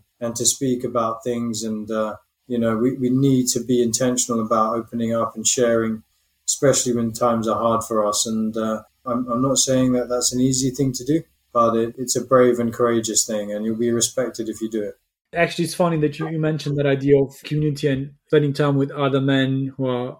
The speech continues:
Speaker 2: on a different journey or maybe have been through the journey themselves. Me and, and Claude, we covered that topic in a previous episode, so I'm encouraging, uh,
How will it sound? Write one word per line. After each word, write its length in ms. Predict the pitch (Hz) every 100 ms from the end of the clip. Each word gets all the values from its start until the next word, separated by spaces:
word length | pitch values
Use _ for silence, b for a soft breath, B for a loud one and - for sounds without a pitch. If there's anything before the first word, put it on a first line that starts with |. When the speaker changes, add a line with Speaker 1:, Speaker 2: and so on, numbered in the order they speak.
| -
Speaker 2:
on 80 | 131
a 60 |
different 340 | 131 135 139 131
journey 260 | 139 135
or 120 | 131 123
maybe 540 | 127 127 127 123 -
have 120 | - 131
been 180 | 143
through 160 | 143 151
the 100 | 143
journey 460 | 127 139 131 131 135
themselves. 840 | 131 127 - 151 127 127 127 - -
Me 280 | 147 147
and, 320 | 139 135 135 131
and 280 | 135 127
Claude, 360 | - 151 135 127
we 120 | 123
covered 340 | 123 135 131 127
that 200 | 127 120
topic 400 | 135 - 123 131
in 100 | 127
a 60 |
previous 500 | - 131 127 117 - -
episode, 480 | - - - 143 135
so 100 | -
I'm 80 | 127
encouraging, 560 | 127 135 127 131 131 123 131
uh, 200 | 127